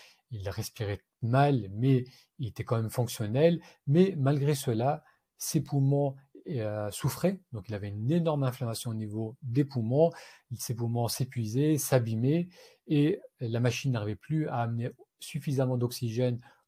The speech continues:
pour avoir un bon taux de saturation au niveau de l'oxygène. Donc, les, les médecins, les médecins, euh, en réanimation ont décidé qu'il était, euh, nécessaire maintenant de l'intuber, euh,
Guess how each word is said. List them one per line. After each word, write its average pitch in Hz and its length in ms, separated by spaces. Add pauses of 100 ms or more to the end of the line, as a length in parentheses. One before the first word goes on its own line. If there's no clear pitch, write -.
(160)
pour 156 220
avoir 120 280
un 107 80
bon 139 400 (440)
taux 147 220
de 113 100
saturation 117 500
au - 20
niveau 107 160
de 104 60
l'oxygène. 120 480 (800)
Donc, 160 300 (200)
les, 131 240
les 127 80
médecins, 123 300 (180)
les 139 100
médecins, 127 500
euh, 120 420 (260)
en 139 160
réanimation 120 880 (960)
ont 143 100
décidé 135 520 (120)
qu'il 147 560
était, 123 560
euh, 120 120
nécessaire 120 340
maintenant 120 300
de 113 100
l'intuber, 110 580 (640)
euh, 107 260